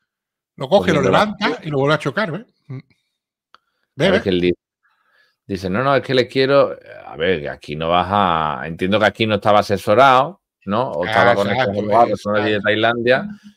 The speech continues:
Speaker 2: y los abogados allí de Tailandia le están diciendo, "Tú colabora, di la verdad", no sé qué.
Speaker 1: Exacto.
Speaker 2: Y, y claro, ¿en dónde vas a alegar tú una, una defensa aquí porque te estabas peleando, porque los dos estabais peleando? Claro, él, él dice que tiene los daños, ¿no? Que tiene un mordisco en la mano y tal, pero es que aquí también te lo explica.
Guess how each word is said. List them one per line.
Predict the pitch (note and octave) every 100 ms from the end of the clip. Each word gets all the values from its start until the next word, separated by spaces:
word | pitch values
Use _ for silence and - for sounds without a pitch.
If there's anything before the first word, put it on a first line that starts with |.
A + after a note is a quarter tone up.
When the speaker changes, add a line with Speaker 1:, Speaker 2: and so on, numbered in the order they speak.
| -
Speaker 2:
y | -
los | G2
abogados | F#2 F#2 F#2+
allí | G2
de |
Tailandia | F#2+ F#2+ G2 G2+
le | G2+
están | G#2
diciendo, | F#2+ F2+ F2
"Tú | E2 F2
colabora, | F#2 F2+ F#2 A2 A2+ A2
di | G2
la | F2+
verdad", | F2+ F2+ G2+ G#2+ G#2+
no | G#2
sé | G2 G#2
qué. | A#2+ B2 D#3 _ _ _ _
Speaker 1:
Exacto. | - G2
Speaker 2:
Y, | F#2 F2 E2 D#2
y | D#2+
claro, | D#2+ G2+ F2+
¿en |
dónde | E2 F2
vas | F#2 F2+
a | G2+
alegar | F#2+ F2 E2
tú | F2
una, | F2 F2 E2+ E2 E2 D#2+ - _ _ _ _
una | F#2+ F#2
defensa | F#2 E2+ F#2 F#2 F2
aquí | F2 - G2
porque | F#2 F#2 F2
te | F2
estabas | G2 F#2 F2
peleando, | F2+ F2 F#2+ G2 F#2
porque | F2+
los | F#2 E2+
dos | F#2 F#2
estabais | E2 F2+ F#2
peleando? | F2+ F2 F#2 G2 F#2+ F#2+ G2 _ _ _ _
Claro, | F2+ F#2
él, | F2+ G2
él | G2+
dice | G2+ A#2+
que | G#2+
tiene | G#2 A2
los | G#2+ F2+
daños, | F#2 F2 E2
¿no? | G2+ A#2
Que | F2+
tiene | F2+
un | F#2+
mordisco | F#2+ F#2 - F#2
en |
la | F2+
mano | G2 G#2+ A2
y | G#2
tal, | A2 A#2+
pero | G2+
es |
que | -
aquí | F#2+ G#2
también | G2+ G2+ G#2+ A#2+ F#2+
te | F2+
lo |
explica. | E2+ - G#2+ C3 - -